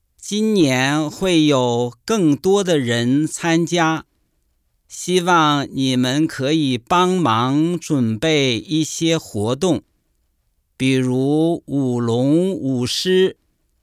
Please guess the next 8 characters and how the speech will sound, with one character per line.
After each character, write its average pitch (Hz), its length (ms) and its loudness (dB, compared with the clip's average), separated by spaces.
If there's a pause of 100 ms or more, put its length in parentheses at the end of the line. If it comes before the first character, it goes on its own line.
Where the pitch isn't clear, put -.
(200)
唱 170 340 2
歌 175 580 0
和 131 680 -4
功 208 320 -2
夫 135 500 -2 (120)
表 131 320 2
演 135 340 0
等。 110 240 -8